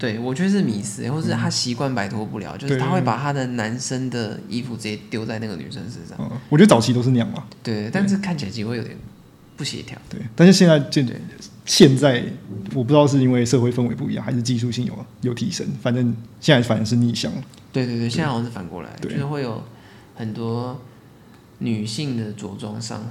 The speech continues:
Speaker 1: 会去参考男性的服装。
Speaker 2: 嗯，嗯，嗯。
Speaker 1: 对，或是，或者是让他看起来像男生。
Speaker 2: 对。
Speaker 1: 对。那你觉得这样子的状态会，之后会不会又再反过来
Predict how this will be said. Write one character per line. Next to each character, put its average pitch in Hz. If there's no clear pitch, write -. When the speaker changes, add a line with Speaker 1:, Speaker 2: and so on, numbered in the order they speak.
Speaker 1:
会 120
去 117
参 117
考 95
男 92
性 95
的 85
服 -
装。 -
Speaker 2:
嗯， 123
嗯， -
嗯。 -
Speaker 1:
对， -
或 180
是， 165
或 180
者 143
是 156
让 151
他 143
看 156
起 120
来 95
像 107
男 69
生。 -
Speaker 2:
对。 -
Speaker 1:
对。 -
那 226
你 139
觉 117
得 110
这 127
样 120
子 98
的 107
状 117
态 113
会， 98
之 160
后 165
会 160
不 151
会 151
又 147
再 135
反 131
过 80
来 -